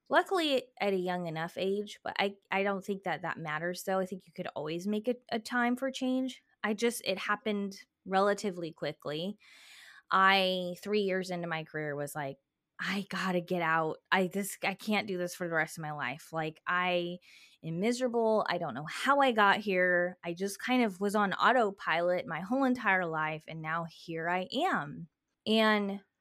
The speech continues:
what's interesting, Jen, and you can definitely testify to this too, is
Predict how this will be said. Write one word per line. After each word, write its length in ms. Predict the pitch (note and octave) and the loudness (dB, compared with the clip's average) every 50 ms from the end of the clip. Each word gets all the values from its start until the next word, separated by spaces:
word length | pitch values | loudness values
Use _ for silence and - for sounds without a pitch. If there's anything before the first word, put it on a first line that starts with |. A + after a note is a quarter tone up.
| _ _ | _ _
what's 240 | - G#3+ A3 G#3+ - | -2 0 0 0 -2
interesting, 480 | - E4+ - E4 C4+ - A3 G3 F#3 F3 | -6 -8 -8 -8 -8 -6 -4 -4 -4 -2
Jen, 220 | F3+ F3 E3+ E3+ | -2 -2 -2 -2
and 240 | E3+ E3+ E3+ E3 - - | -2 -4 -6 -6 -8 -10
you 220 | - E3+ F3+ A3 B3 | -8 -6 -6 -4 -2
can 280 | A#3+ G#3 F#3 F3 E3 - - _ _ _ _ - _ _ - | -2 -4 -4 -4 -6 -8 -12 _ _ _ _ -20 _ _ -8
definitely 580 | E3 G3 G3 G#3 - G3+ F3+ E3 E3 E3+ E3+ E3 | -2 -2 0 0 0 -2 -4 -4 -4 -4 -6 -6
testify 480 | - F3 E3+ E3 - F3 E3 F#3 E3+ D#3+ | -4 -6 -6 -6 -6 -6 -4 -4 -4 -2
to 60 | E3 | -2
this 200 | D#3+ D#3+ D#3+ - | -4 -6 -6 -6
too, 360 | - - A3 F#3 E3+ - - - | -4 -2 -2 0 -2 -2 -4 -2
is 460 | E3 F3 E3 D#3+ E3 - - - | 0 0 0 -2 -4 -10 -14 -18